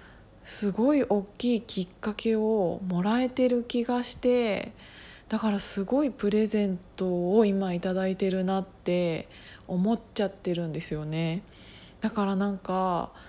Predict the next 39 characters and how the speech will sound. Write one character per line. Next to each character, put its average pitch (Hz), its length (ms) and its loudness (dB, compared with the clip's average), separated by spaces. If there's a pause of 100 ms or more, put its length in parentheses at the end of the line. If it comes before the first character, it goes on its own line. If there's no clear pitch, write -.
(480)
あ 190 140 -2
の、 185 160 0
こ 269 220 2
う 285 60 6
い 285 80 4
う 294 140 4
時 294 300 -2
だ 226 120 0
か 208 140 -2
ら 190 140 0
こ 190 120 -6
そ、 196 540 0 (380)
今 208 240 2
ま 262 180 0
で 196 300 -2
な 185 100 -2
ん - 20 -6
か 175 100 -6
幸 196 320 -2
せ 214 140 0
っ - 20 0
て - 180 -8
な 208 180 -2
ん 208 120 -2
だ 196 100 0
ろ 170 140 0
う 160 60 -4
と 165 120 -6
か、 214 540 -2
も 220 140 -2
し - 80 -10
か 254 140 -4
し 254 60 -8
た - 160 -2
ら 392 260 0
思 196 180 0
っ 202 40 -4
て 180 200 -6
る 160 360 -2